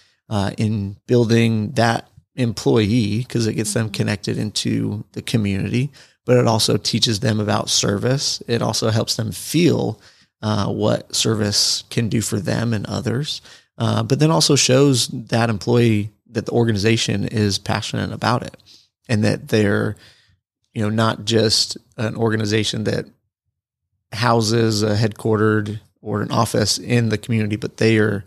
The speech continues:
Speaker 1: involved, uh, where they work.
Speaker 2: Right. And I think those employees that have that opportunity are better employees at the end of the <laughs> day as well. They have that, uh, full circle also understanding of what community service means.
Speaker 1: Yeah.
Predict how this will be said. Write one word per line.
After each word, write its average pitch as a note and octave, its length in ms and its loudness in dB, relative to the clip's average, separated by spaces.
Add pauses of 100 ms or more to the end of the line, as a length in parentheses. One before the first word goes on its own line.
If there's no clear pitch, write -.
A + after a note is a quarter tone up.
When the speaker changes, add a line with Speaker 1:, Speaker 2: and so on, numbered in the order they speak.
(340)
Speaker 1:
involved, G2+ 1080 0 (340)
uh, G2+ 240 2
where G#2 240 4
they - 180 -2
work. - 400 -6 (680)
Speaker 2:
Right. G#3 280 -4 (640)
And F3 100 0
I F3+ 40 4
think G3+ 200 -2
those F#3 180 2
employees F3+ 720 0
that E3 220 -4
have F3+ 220 -4
that G3 140 2
opportunity E3+ 600 0
are E3 100 -2
better E3+ 340 0
employees F3+ 600 2
at E3+ 120 -6
the - 80 -8
end F#3+ 120 4
of F#3+ 80 0
the G3+ 60 0
<laughs> - 160 0
day - 100 4
as - 180 2
well. E3+ 260 0
They F3 140 -6
have F3+ 260 -6
that, - 260 -2 (100)
uh, - 240 -6
full F3+ 260 -2
circle F3 380 -2
also F3 320 -4
understanding E3 760 0
of - 220 -6 (340)
what E3+ 180 -2
community D#3 400 2
service - 380 -2
means. - 500 0
Speaker 1:
Yeah. A#2 240 0